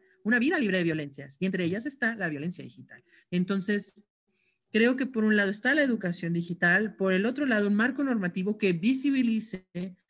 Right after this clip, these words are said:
y preste atención a esta circunstancia, que no por nada luego hablamos, ¿no? de este módulo de ciberacoso en dos mil quince, nueve millones, y cada año va subiendo,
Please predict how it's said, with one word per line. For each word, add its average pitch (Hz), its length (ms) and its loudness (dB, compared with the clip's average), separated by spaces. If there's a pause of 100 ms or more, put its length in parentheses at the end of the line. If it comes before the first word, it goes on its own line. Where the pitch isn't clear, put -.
(520)
y 180 120 0 (100)
preste 294 420 2
atención 180 680 -2
a 160 140 -2
esta 262 260 -2
circunstancia, 175 1040 -4 (300)
que 180 100 2
no 185 100 2
por 226 140 4
nada 202 240 6
luego 208 220 4
hablamos, 208 480 2
¿no? 160 180 0
de 165 120 2
este 190 200 -2
módulo 190 360 2
de 190 100 0
ciberacoso 170 920 -2 (280)
en 165 180 0
dos 160 140 0
mil 185 180 2
quince, 196 300 2
nueve 220 340 4
millones, 160 680 -2 (360)
y 196 240 -2
cada 269 440 0
año 208 400 0 (380)
va 208 120 0
subiendo, 220 640 -2